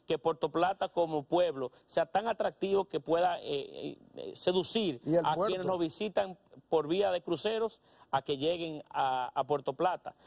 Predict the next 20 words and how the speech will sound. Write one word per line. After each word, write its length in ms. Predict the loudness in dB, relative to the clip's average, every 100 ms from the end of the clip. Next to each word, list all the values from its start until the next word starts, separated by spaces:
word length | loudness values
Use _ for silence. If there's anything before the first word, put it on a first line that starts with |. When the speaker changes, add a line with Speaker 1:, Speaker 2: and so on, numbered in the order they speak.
| -18
Speaker 1:
Son 280 | -2 0 2
muchos 320 | 0 2 0
los 140 | 0
elementos 460 | 0 0 0 0 -2
que 120 | 0
tenemos 280 | -2 0 0
que 60 | 0
impulsar 580 | 0 -2 2 0 0 -8 -20 _
desde 180 | 0 2
el 40 |
sector 400 | 0 -2 0 0
público 540 | 2 2 0 -2 -4 -4 _
y 120 | -4 2
también 340 | 2 2 0
del 140 | -2
privado. 540 | 0 2 2 2 -4 -12 _ _ _
Y 160 | 0 2
de 120 | 0
manera 360 | 0 -2 -2 -2
conjunta, 600 | -4 0 2 2 -2